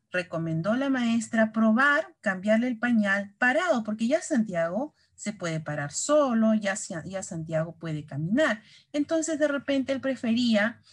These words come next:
hacerlo parado y no echado, ¿no es cierto? También Marlene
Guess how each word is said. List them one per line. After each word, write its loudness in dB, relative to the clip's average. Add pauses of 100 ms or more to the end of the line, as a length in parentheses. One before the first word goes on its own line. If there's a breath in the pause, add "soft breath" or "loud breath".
(180 soft breath)
hacerlo -4
parado 2
y -10
no -10
echado, -8 (320)
¿no -2
es -8
cierto? -16 (520 soft breath)
También -2
Marlene 0